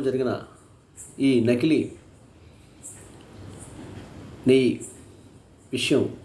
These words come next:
జూలైలో బయటపడితే, జూలైలో వాళ్ళు, ఆ, టెస్టులు చేస్తే సెప్టెంబర్ ఇరవై తారీఖు వరకు కూడా, సెప్టెంబర్ పంతొమ్మిదో తారీఖు వరకు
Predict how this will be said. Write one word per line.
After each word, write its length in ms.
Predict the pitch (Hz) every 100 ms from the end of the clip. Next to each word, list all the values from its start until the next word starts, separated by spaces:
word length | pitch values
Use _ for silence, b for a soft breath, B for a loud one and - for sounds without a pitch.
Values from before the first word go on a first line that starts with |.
| 113
జూలైలో 340 | 113 135 156 151 131
బయటపడితే, 480 | 123 123 113 - 101 92 - - - 117 110
జూలైలో 340 | 131 156 156 147
వాళ్ళు, 160 | 123 95 104 - b b b b b _ -
ఆ, 40 | 110 107 101 95 92 78 - - - -
టెస్టులు 280 | 135 160 131
చేస్తే 300 | 117 - 107 101 - - - - - - - - B B B B - - - - - - - -
సెప్టెంబర్ 500 | 147 - 180 180 160 -
ఇరవై 240 | 139 151 170 160
తారీఖు 240 | 147 139 131
వరకు 180 | 120 -
కూడా, 180 | 120 117 113
సెప్టెంబర్ 400 | 135 123 156 151 131
పంతొమ్మిదో 340 | 135 135 143 139
తారీఖు 220 | 131 120 120
వరకు 140 | 113